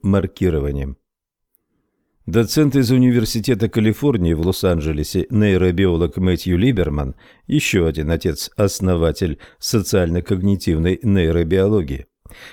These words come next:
Кроме того, он ведущий специалист по связи между функционированием лимбической системы и префронтальной коры.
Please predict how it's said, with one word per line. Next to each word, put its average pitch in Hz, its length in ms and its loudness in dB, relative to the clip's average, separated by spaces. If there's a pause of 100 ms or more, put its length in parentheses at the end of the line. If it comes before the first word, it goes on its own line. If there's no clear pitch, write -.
Кроме 160 320 2
того, 160 320 2
он 151 120 4
ведущий 117 460 2
специалист 85 1000 -2
по 98 140 2
связи 78 520 -2 (300)
между 113 480 2
функционированием 101 1000 2
лимбической 87 760 -2
системы 117 720 -2 (260)
и 113 140 4
префронтальной 107 920 0
коры. 101 380 0